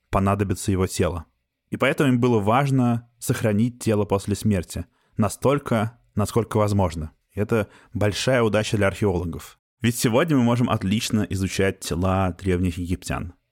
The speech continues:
И не только узнать, как они хоронили своих мертвых, но и как они жили. Например, чем они болели или какие татуировки рисовали у себя на теле. Да, на египетских мумиях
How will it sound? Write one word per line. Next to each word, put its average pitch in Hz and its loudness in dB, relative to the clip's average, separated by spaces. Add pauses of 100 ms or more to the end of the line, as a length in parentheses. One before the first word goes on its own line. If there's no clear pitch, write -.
(100)
И 98 0
не 110 4
только 170 0
узнать, 113 2
как - -4
они 95 0 (100)
хоронили 104 2
своих 95 0
мертвых, 113 0 (320)
но 107 2
и 127 2
как 120 -2
они 107 4
жили. 98 0 (300)
Например, 104 2
чем 117 0
они 110 2
болели 113 2 (340)
или 117 0
какие 127 0
татуировки 113 2
рисовали 92 -2
у 87 -4
себя 90 -2
на 92 0
теле. 78 -6 (360)
Да, 120 2
на 110 2
египетских 120 -2
мумиях 113 0